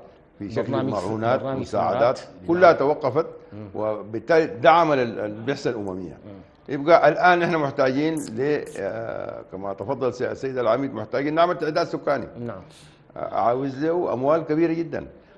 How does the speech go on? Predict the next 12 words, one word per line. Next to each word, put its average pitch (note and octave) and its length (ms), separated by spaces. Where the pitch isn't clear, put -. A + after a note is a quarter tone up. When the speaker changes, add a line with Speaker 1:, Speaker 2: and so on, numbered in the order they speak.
Speaker 1:
م-، G#2+ 60
وخبرات. B2+ 640
Speaker 2:
نعم. A#2+ 220
Speaker 1:
ومحتاجين B2+ 800
أن - 120
نعمل، C#3 680
آه، A#2 460
د-، - 160
د-، A2 560
قانون C#3+ 260
انتخابات. C3 600
Speaker 2:
مم. A#2 80